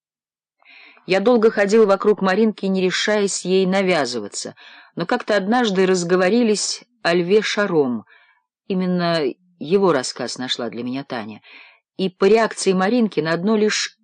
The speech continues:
имя Шарова я понял, что мы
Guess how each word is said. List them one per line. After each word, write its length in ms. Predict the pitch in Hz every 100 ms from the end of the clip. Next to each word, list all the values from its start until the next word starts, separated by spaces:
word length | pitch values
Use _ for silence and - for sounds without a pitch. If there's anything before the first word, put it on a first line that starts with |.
| -
имя 340 | 233 190 139
Шарова 440 | - 180 240 247
я 180 | 175 170
понял, 360 | - 247 233 208
что 440 | - - - 175
мы 420 | 175 208 269 262